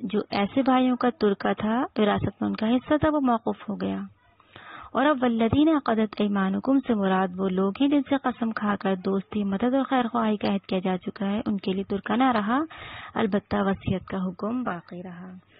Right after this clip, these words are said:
अल्लाह कहते हैं, अगर तुम उनके लिए कोई वसीयत करना चाहो तो कर दो, लेकिन अल्लाह ने जो वारिस हैं उनका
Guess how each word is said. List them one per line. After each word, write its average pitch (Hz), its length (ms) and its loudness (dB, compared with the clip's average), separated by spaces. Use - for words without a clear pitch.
अल्लाह 262 260 -4
कहते 311 240 -8
हैं, 302 80 -6
अगर 233 120 -8
तुम 214 200 -8
उनके 202 260 -8
लिए 208 100 -8
कोई 233 180 -8
वसीयत 214 400 -8
करना 220 280 -8
चाहो 202 300 -12
तो 196 120 -14
कर 202 200 -10
दो, 202 140 -8
लेकिन 269 300 -8
अल्लाह 262 320 -4
ने 320 160 -4
जो 294 160 -8
वारिस 196 540 -8
हैं 240 220 -6
उनका 269 340 -6